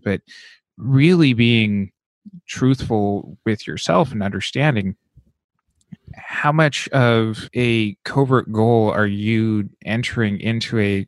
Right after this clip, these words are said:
client relationship that they're not going to benefit from or that they're not going to be open to,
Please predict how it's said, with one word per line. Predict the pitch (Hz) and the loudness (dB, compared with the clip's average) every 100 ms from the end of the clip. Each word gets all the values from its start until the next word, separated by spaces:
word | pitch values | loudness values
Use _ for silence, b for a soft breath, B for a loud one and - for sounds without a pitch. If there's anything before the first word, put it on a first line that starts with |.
| - | -10
client | - 98 113 - | -2 0 0 0
relationship | 101 98 120 - 120 - 90 - | -2 0 -2 -2 -2 -2 -4 -4
that | 98 - | -6 -6
they're | 104 113 117 113 | 0 2 2 0
not | 101 98 101 107 - | -2 0 2 2 0
going | 110 104 98 | -2 -2 -2
to | - | -6
benefit | 101 107 151 - - | -6 -2 -2 -4 -10
from | - - 71 78 | -10 -8 -8 -6
or | 101 | -4
that | 101 101 | -2 -2
they're | 110 | -2
not | 107 104 | 0 -2
going | 104 101 | -4 -6
to | 98 | -6
be | - - | -12 -2
open | 123 - 101 | -2 0 -6
to, | - - - | -6 -12 -12